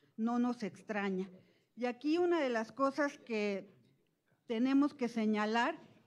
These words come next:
es que el Poder Judicial tuvo tiempo de sobra, tuvo décadas para autorregularse,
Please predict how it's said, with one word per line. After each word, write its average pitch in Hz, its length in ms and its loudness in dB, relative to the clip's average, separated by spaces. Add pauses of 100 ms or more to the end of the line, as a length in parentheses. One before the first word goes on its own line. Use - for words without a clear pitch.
(280)
es 254 260 -2
que 269 320 -2
el 226 220 2
Poder 247 580 2
Judicial 240 920 0 (640)
tuvo 277 420 2
tiempo 269 600 2
de 208 140 0
sobra, 220 520 2 (520)
tuvo 262 400 4
décadas 277 760 2 (260)
para 214 480 -2
autorregularse, 208 1400 2